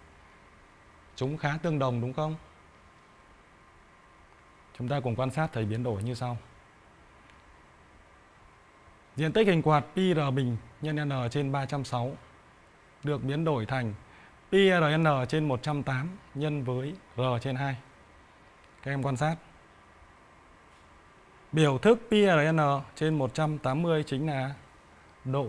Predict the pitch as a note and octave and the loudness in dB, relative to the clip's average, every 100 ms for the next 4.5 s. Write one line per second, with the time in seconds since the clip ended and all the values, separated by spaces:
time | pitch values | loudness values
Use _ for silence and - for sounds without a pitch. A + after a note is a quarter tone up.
0 | A#2 B2+ A#2+ G#2 C#3 B2+ B2 G#2 - - | -2 -2 -2 -4 -4 -4 -6 -8 -12 -20
1 | - - - - - - A#2 A2+ E3+ E3 | -20 -20 -20 -20 -20 -14 -10 -4 -2 0
2 | B2+ F#2 C3 C#3+ G#2+ G2 - - - - | -2 -2 -4 -4 -4 -8 -16 -20 -20 -20
3 | - - - - - - - D3 D#3 D3 | -20 -20 -20 -20 -20 -20 -10 0 2 4
4 | B2+ C3 D3 D3 | 2 0 -2 -2